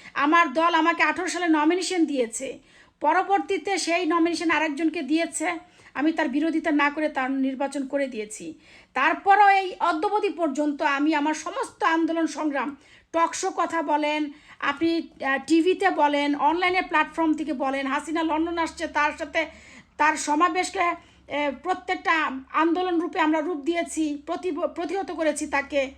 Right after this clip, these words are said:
আমরা আন্দোলন করেছি, যার কারণে মানব জমিন, মানব কণ্ঠতে আমার নাম আসছে। আমরা, উম, খালে-, উম, এই খালেদা জিয়ার প্রত্যেকটা কর্মসূচি,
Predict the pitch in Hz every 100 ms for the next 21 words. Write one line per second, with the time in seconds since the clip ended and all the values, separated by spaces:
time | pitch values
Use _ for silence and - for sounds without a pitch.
0 | - - - - 294 302 302 339 370 370
1 | 349 330 320 311 285 285 302 320 311 285
2 | 311 269 320 320 285 302 311 - 311 285
3 | 277 269 277 277 269 240 - 226 - -
4 | - - - 302 302 339 277 - - -
5 | 277 254 - 254 285 277 254 233 233 233
6 | 220 226 240 226 226 285 330 349 349 349
7 | 403 403 - - 381 359 330 339 339 277
8 | 330 294